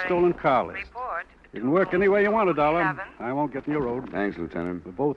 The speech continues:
Speaker 1: aiming for the same thing, and I'm going to have my hands full. Robbery detail tells me their informers have hinted that a gang has been forming here in town for the last month or two.
Speaker 2: I guess they were right.
Speaker 1: We're pulling in everybody we can. Maybe we can get some talk out of some of them. It'll be a slow process, but that's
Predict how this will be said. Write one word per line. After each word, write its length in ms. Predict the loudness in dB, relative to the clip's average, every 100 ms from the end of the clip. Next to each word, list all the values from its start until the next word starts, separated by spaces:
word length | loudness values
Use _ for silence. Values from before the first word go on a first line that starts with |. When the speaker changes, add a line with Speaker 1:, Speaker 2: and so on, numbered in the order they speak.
| -2
Speaker 1:
aiming 240 | 0 2
for 80 | 0
the 100 | -4
same 240 | -2 -2
thing, 280 | 0 -2 -2
and 120 | -4
I'm 160 | -4 -6
going 140 | -4
to 80 | -4
have 160 | -4 -2
my 180 | -4
hands 280 | -2 -2 -4 -6
full. 220 | -6 -6 -12 -18 -20 -20 -20 -20 0
Robbery 320 | 4 4 4
detail 520 | 2 0 2 2 2
tells 300 | 0 -2 0
me 160 | -2 -2
their 180 | 0 -2
informers 500 | -2 0 0 0 -4
have 120 | -8
hinted 240 | -4 -2
that 120 | -2 -6
a 40 |
gang 440 | -2 2 4 2
has 100 | 0
been 160 | -4 -10
forming 420 | -6 -4 -4 -4 -4
here 180 | -4
in 120 | -6 -6
town 280 | -6 -4
for 100 | -4
the 80 | -6
last 300 | -4 -4 -4
month 180 | -6 -6
or 40 |
two. 280 | -10 -12 -14 -8
Speaker 2:
I 120 | -2
guess 180 | 0 0
they 140 | 0
were 140 | 2 4
right. 300 | 4 2 -2 -10 -16 -14
Speaker 1:
We're 120 | -12
pulling 320 | -4 -2 0
in 100 | 2
everybody 400 | 0 0 0 -2
we 100 | -2
can. 440 | -6 -4 -4 -4 -8 -8
Maybe 220 | -6 -4
we 100 | -4
can 140 | -6
get 220 | -6 -10
some 180 | -10 -14
talk 360 | -8 -4 -4 -6
out 120 | -14
of 80 | -14
some 160 | -16 -16
of 60 |
them. 180 | -16 -16 -14 -16 -16 -16
It'll 200 | -12 -8
be 60 | -8
a 60 |
slow 260 | -2 0 0
process, 480 | -2 -6 -8 -14 -16
but 140 | -18 -18 -14
that's 220 | -12 -12